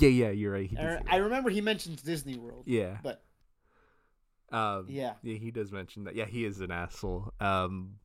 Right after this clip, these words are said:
Speaker 2: But yes, the C E O guy doesn't seem to care and just wants his stuff done as soon
Speaker 1: Yeah.
Speaker 2: as possible, I guess. Yeah.
Speaker 1: Um,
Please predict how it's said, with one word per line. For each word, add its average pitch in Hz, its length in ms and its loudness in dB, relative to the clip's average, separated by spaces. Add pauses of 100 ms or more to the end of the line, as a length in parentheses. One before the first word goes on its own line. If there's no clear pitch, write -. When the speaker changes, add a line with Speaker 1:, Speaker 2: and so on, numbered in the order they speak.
(120)
Speaker 2:
But 156 140 -2
yes, 139 300 -4
the 165 120 -2
C 185 360 -2
E 160 40 2
O 151 120 2
guy 135 200 -2
doesn't 135 280 -4
seem 139 240 -6
to 127 60 -6
care 127 400 -6
and 123 180 -10
just 123 220 -12
wants 127 580 -10 (1120)
his 151 260 -2
stuff - 400 -2
done 135 280 -2 (260)
as 143 120 -4
soon 120 160 2
Speaker 1:
Yeah. 82 60 -2
Speaker 2:
as 85 100 -6
possible, 120 440 -8
I 123 80 -8
guess. 117 300 -12 (360)
Yeah. 107 320 4
Speaker 1:
Um, 90 260 -4